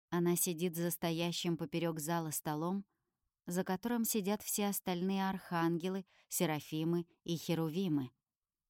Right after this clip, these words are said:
Сариэль сидит с другой стороны от Люцифера,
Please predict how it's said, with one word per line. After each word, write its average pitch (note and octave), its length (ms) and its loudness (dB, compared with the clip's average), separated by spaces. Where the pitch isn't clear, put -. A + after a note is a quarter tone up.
Сариэль E3+ 640 0
сидит G3+ 380 2
с G3 80 -2
другой G3+ 440 4
стороны E3 500 2
от D#3+ 120 -2
Люцифера, F#3+ 640 -2